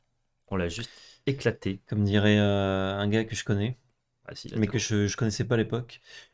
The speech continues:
Speaker 2: J'ai pas vu ce qu'il jouait, il a posé de montagne.
Speaker 1: Ah putain, c'est pas ma faute si les mecs jouaient
Speaker 2: Ah,
Speaker 1: pas,
Speaker 2: je
Speaker 1: hein.
Speaker 2: kiffe, quoi. C'est pas ta faute.
Speaker 1: Qui puis-je ? Ah, tu peux juste chevalier. La cage, on la gardera pour quand il y a le tour du Muxus. Histoire que le mec set up un Muxus et
Speaker 2: Ouais.
Speaker 1: soit rect.
Speaker 2: On lui dise, tiens, c'est une quatre quatre pour six.
Speaker 1: Tiens,
Speaker 2: Et
Speaker 1: ça
Speaker 2: lui fasse
Speaker 1: dégage.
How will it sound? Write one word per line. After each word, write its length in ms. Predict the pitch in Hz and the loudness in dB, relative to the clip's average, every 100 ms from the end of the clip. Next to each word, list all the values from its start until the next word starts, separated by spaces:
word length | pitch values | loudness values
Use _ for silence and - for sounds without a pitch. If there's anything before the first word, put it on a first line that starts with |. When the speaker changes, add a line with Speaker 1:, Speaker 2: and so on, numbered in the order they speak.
| - | -8
Speaker 2:
J'ai 200 | 98 98 | -2 -2
pas 160 | 98 104 | 2 0
vu 120 | 101 | 0
ce 80 | - | -4
qu'il 140 | 113 | -4
jouait, 200 | 101 104 | 2 4
il 80 | 101 | 4
a 60 | 98 | 4
posé 300 | 107 98 98 | 2 2 2
de 100 | 95 | 4
montagne. 540 | 95 92 104 95 98 - _ _ _ _ _ _ _ _ _ _ _ _ - | 2 2 0 -2 -4 -10 _ _ _ _ _ _ _ _ _ _ _ _ -4
Speaker 1:
Ah 80 | 98 | -2
putain, 140 | 120 | -2
c'est 80 | - | 2
pas 80 | 104 | 4
ma 120 | 101 | 4
faute 180 | - 226 | 4 4
si 120 | - | 4
les 80 | 113 | 4
mecs 180 | 110 104 | 6 6
jouaient 160 | 101 101 | 4 6
Speaker 2:
Ah, 40 | |
Speaker 1:
pas, 140 | 104 98 | 6 6
Speaker 2:
je 20 | |
Speaker 1:
hein. 120 | 120 | 2
Speaker 2:
kiffe, 160 | - - | -10 -18
quoi. 120 | - - _ _ _ _ _ - | -16 -16 _ _ _ _ _ -12
C'est 160 | - | -6
pas 140 | - 165 | -2 0
ta 120 | 131 | -2
faute. 380 | - 101 - _ - | -2 -6 -8 _ -2
Speaker 1:
Qui 100 | 113 | -2
puis-je ? 380 | - 117 107 87 - _ _ _ _ _ _ _ _ - | 2 2 2 0 -4 _ _ _ _ _ _ _ _ -12
Ah, 100 | 98 | -12
tu 140 | - | -8
peux 80 | 92 | -6
juste 180 | 90 107 | -4 -4
chevalier. 560 | - 95 87 92 104 123 | -2 -2 0 0 -2 -2
La 200 | 98 95 | -2 4
cage, 240 | 120 107 | 6 6
on 60 | 98 | 6
la 80 | 90 | 4
gardera 320 | 90 92 95 | 4 4 0
pour 100 | - | -2
quand 220 | 98 87 | -6 -4
il 20 | |
y 40 | 90 | -4
a 20 | |
le 60 | |
tour 120 | 82 87 | -4 -4
du 80 | |
Muxus. 540 | 90 87 - 110 - - | -4 -4 -8 -8 -10 -6
Histoire 360 | 110 - 127 - | -4 4 4 4
que 100 | 110 | 4
le 100 | 104 | 6
mec 180 | 139 | 6
set 300 | 135 - 139 | 4 4 4
up 160 | 151 - | 4 4
un 60 | 120 | 2
Muxus 560 | 113 - 127 139 - - | 2 2 0 0 -4 -2
et 80 | |
Speaker 2:
Ouais. 20 | 110 | 0
Speaker 1:
soit 280 | 101 101 92 | 4 4 4
rect. 340 | 95 110 131 | 2 4 4
Speaker 2:
On 40 | |
lui 80 | 107 | 4
dise, 300 | 104 104 104 | 2 2 2
tiens, 220 | 104 127 | 2 -2
c'est 180 | 120 - | -2 -2
une 80 | 101 | -2
quatre 180 | 107 - | 0 -2
quatre 160 | 117 - | -4 -6
pour 140 | 110 | -10
six. 420 | - - - - - | -8 -8 -8 -14 -8
Speaker 1:
Tiens, 120 | 120 | -2
Speaker 2:
Et 20 | |
Speaker 1:
ça 120 | 110 | 2
Speaker 2:
lui 60 | 101 | 2
fasse 40 | |
Speaker 1:
dégage. 460 | 92 110 104 92 - | 4 6 4 2 -6